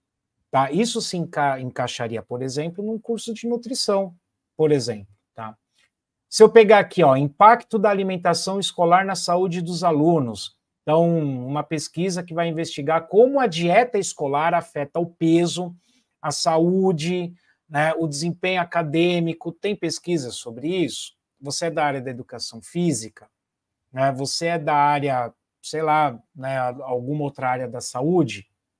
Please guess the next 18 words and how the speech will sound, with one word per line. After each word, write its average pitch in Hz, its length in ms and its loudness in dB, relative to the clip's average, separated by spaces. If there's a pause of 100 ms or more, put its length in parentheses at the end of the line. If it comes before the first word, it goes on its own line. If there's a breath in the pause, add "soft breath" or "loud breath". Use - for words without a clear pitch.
(160)
né? 120 120 -16 (420 loud breath)
Sustentabilidade 190 1120 2
na 208 80 -2
alimentação 185 720 -4
escolar, 147 680 0 (420)
um 160 120 -2
estudo 208 600 0
sobre 190 460 -4
como 220 340 2
as 185 140 -4
escolas 185 520 -2
podem 175 340 -2
adotar 165 560 -2
práticas 185 580 0
de 180 80 -6
alimentação 165 720 -4
mais 180 180 -6
sustentável, 156 960 -4